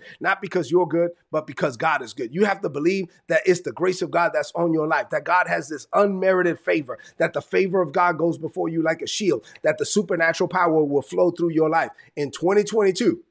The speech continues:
and while, while we're still in this praying and discerning phase,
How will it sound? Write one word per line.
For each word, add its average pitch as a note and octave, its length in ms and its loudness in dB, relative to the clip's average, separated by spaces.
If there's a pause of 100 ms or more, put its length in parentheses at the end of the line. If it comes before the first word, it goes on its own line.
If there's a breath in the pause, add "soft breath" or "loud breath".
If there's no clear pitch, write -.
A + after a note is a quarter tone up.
(680)
and D3 180 2
while, D#3 220 0
while E3 280 0
we're F3+ 140 4
still G#3 240 2
in F3+ 120 6
this D#3+ 120 0
praying G3 420 2
and F3+ 80 4
discerning E3+ 440 4
phase, F#2+ 420 -6